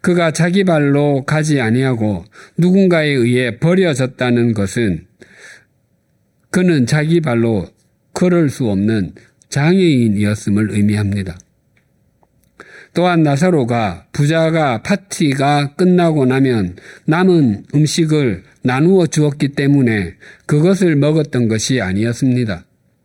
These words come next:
그 상에서 떨어지는 것으로 허기진 배를 채웠습니다. 당시에는 오늘날과 같이 냅킨도 없었고 포크나 나이프, 스푼도 없었습니다.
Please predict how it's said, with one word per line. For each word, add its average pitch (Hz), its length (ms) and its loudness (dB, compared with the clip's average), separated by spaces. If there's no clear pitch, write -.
그 170 260 2
상에서 165 680 0
떨어지는 139 640 2
것으로 104 580 -4
허기진 139 560 0
배를 127 320 -2
채웠습니다. 120 720 -2
당시에는 147 720 0
오늘날과 131 1000 0
같이 120 640 -4
냅킨도 160 580 0
없었고 104 580 -6
포크나 175 540 0
나이프, 117 640 -2
스푼도 185 680 0
없었습니다. 107 680 -2